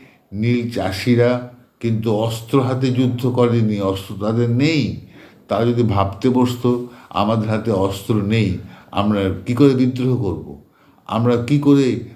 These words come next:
প্রতিবিধান করব?", তারা তাহলে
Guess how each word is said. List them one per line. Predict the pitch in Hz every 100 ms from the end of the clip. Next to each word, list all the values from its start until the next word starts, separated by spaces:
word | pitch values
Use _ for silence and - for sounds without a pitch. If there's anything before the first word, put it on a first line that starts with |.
| -
প্রতিবিধান | 113 98 120 123 113 110
করব?", | 92 85 76 73 71 - _ _ _
তারা | 104 107
তাহলে | 95 104 110 98 -